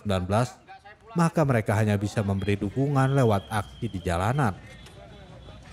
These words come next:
Dalam pengamanan ini, petugas juga mendapati supporter membawa miras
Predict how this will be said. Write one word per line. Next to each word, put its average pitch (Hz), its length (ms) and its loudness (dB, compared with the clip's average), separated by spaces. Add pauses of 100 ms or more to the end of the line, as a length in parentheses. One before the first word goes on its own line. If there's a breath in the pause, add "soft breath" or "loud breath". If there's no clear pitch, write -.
(400)
Dalam 107 240 4
pengamanan 104 560 2
ini, 120 240 0
petugas 120 480 2
juga 123 160 4
mendapati 107 560 2
supporter 123 560 -2
membawa 98 560 4
miras 139 400 2